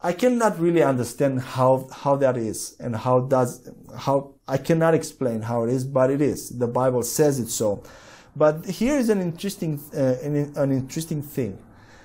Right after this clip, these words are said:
If a day is one thousand years and one thousand years is one day in God's eyes, that means, um, Adam, in his whole personality, his spirit, his soul, and body, died in that day.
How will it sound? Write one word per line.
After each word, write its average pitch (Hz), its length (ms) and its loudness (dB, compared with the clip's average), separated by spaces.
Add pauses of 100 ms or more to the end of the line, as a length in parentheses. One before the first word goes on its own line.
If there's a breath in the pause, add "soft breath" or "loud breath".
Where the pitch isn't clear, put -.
(160 soft breath)
If - 200 -2
a 139 80 2
day 156 680 4
is 123 240 -10
one 143 240 -6
thousand 170 500 0
years 117 400 -6
and 127 200 -4
one 160 180 0
thousand 175 420 2
years 131 300 -2
is 127 300 0
one 160 360 0
day 156 260 2
in 120 340 -6
God's 135 380 2
eyes, 135 380 -6
that 143 220 0
means, 165 600 -2 (360 soft breath)
um, 123 320 0 (120)
Adam, 143 520 0 (140)
in 127 140 -4
his 127 280 -2 (100)
whole 190 680 6
personality, 151 840 0
his 127 200 -2
spirit, 160 460 2
his 120 180 -2
soul, 135 340 6
and 113 200 2
body, 143 380 2
died 123 580 2
in 117 200 -2
that 113 280 2
day. 104 340 -2